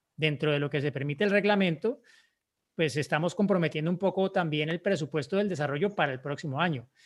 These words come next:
Claro que, ¿qué pasa? A mi modo de ver, Mercedes debe llevar la tarea más adelantada que Red Bull, eh, aunque Red Bull seguramente no,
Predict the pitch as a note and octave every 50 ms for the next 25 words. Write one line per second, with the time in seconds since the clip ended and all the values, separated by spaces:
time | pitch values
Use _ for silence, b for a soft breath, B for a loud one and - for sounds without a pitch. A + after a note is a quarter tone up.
0 | - _ _ _ _ F#3+ G#3 G#3 D3+ D3 C#3 - F3 F3 - A3 G#3 D3+ D3+ C3
1 | B2+ - _ _ _ E3 D#3 D3 C#3+ D3+ E3 F#3+ F#3 D#3 D3+ F#3 E3+ C#3+ C#3+ D3
2 | C#3+ C3+ B2+ F3 E3+ F3 G3 A#3 A#3+ A#3 - - - _ _ _ _ _ _ _
3 | _ _ D3+ D#3+ F3+ F#3+ G3 F3 D#3 C#3+ C3+ C3+ D#3 E3 - C#3+ C#3 C3+ C#3+ D#3
4 | D#3+ D#3+ C3+ E3+ E3 E3 D#3 C#3+ C3 C3 - C#3+ C#3+ D3+ E3 E3+ - - _ _
5 | _ _ _ - F#3 F3 D#3 E3 E3 D#3 C#3 C#3+ G3 A3+ C4+ - - _ _ _
6 | _ _ _ _ _ _ D3+ C#3 C#3 C3+ C3+ C3+ C3 C#3 C3 C3 - C3+ C3+ C3+
7 | C3 D3+ F3+ E3 D3+ C3+ C#3+ D3+ D#3 D#3+ - - E3+ E3+ E3+ E3